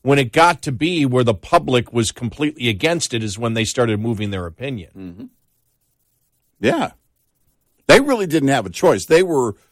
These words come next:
Speaker 2: they
Speaker 1: Right.
Speaker 2: were being carved out of the rest of pretty much everybody.
Speaker 1: Reading here,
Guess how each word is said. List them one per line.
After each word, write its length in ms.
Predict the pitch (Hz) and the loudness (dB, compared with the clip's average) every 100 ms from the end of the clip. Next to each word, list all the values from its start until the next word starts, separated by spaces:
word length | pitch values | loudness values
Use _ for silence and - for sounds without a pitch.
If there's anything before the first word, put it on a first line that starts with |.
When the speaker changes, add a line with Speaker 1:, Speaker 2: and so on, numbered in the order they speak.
| _ _ | _ _
Speaker 2:
they 160 | - 151 | 4 4
Speaker 1:
Right. 100 | 117 | 4
Speaker 2:
were 100 | 147 | 0
being 320 | 120 143 127 | 0 0 0
carved 420 | - 139 123 104 | 2 2 4 2
out 300 | 123 123 110 | 2 2 0
of 160 | 104 101 | -4 -4
the 80 | 101 | -2
rest 560 | 104 135 104 - - - _ _ | 2 2 0 -8 -12 -20 _ _
of 280 | 101 98 82 _ _ | 0 0 -4 _ _
pretty 200 | 240 220 | 2 4
much 280 | 185 135 - | 4 2 2
everybody. 580 | 131 113 104 87 76 78 _ _ _ _ _ _ _ _ _ _ _ _ _ _ _ _ _ _ _ _ _ _ _ _ _ _ _ - | 0 0 -2 -4 -6 -10 _ _ _ _ _ _ _ _ _ _ _ _ _ _ _ _ _ _ _ _ _ _ _ _ _ _ _ -10
Speaker 1:
Reading 300 | 107 113 107 | -4 -2 -2
here, 560 | 110 107 101 98 82 | 0 2 2 0 -4